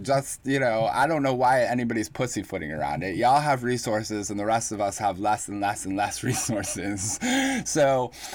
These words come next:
considering we, like, definitely are a huge portion of the discussion, <laughs> whether you like to think about it or not, um, you know, you have to listen to those voices and you have to take that into the account.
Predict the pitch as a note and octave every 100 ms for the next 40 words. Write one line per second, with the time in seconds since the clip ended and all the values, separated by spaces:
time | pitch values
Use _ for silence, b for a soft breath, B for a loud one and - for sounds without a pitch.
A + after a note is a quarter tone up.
0 | B B D#3+ C#3+ - G3 G3+ E3+ D3+ C#3+
1 | C3+ C3 A#2+ B2 A#2+ A#2 A#2 C#3 C#3+ C#3+
2 | B2+ A#2 A2 A#2+ C3 A#2 - - C3+ C#3+
3 | - A#2+ A2 E2+ G2 G#2 G2 - C3+ C3+
4 | - F2+ E2 B2+ A2 - - G3+ F3 F#3+
5 | F3 D#3+ - C#3 B2+ C3+ B2+ G#3+ B3+ B3
6 | E3+ C3+ C3+ C3+ C3 C#3 C#3+ C3 C#3 B2+
7 | A2+ A#2 A2+ A2 A2 C3 B2 G#2+ A2 B
8 | B B - A#2 A#2 A#2 B2 D#3 B2+ C#3
9 | F#3 G3 G3 F#3 G3 G#3+ E3 C3+ G2+ F#2
10 | F2+ F2 D2 E2 F2+ A2 B2 C3 C#3+ C3+
11 | C#3 B2+ B2+ A#2+ A#2 A#2 F#2 D3 C3 D#2+